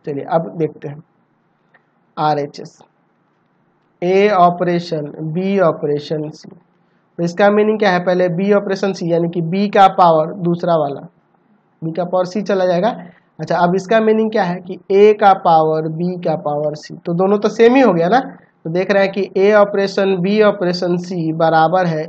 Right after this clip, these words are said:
ए operation B operation सी के, for all A B C belongs to Z positive। अतः यहाँ कह सकते हैं कि संक्रिया star जो है, संक्रिया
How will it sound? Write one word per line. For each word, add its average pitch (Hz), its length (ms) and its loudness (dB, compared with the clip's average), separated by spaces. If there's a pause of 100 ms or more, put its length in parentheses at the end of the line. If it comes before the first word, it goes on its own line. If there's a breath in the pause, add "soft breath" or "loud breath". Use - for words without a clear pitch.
(100)
ए 202 180 6
operation 160 640 0 (500 soft breath)
B 196 340 0
operation 165 680 0
सी 185 340 -8
के, 147 200 -6 (180)
for 170 260 4
all 175 320 4 (640)
A 190 180 8 (120)
B 180 200 -2 (120)
C 180 200 -6 (160)
belongs 170 580 2
to 151 220 -8
Z 175 260 0 (100)
positive। 143 520 -8 (420)
अतः 165 200 -2
यहाँ 185 240 2
कह 214 200 2
सकते 214 340 -4
हैं 170 160 -4
कि - 380 -12
संक्रिया 180 580 0
star 185 480 6
जो 190 160 0
है, 160 160 -2 (1000)
संक्रिया 175 640 0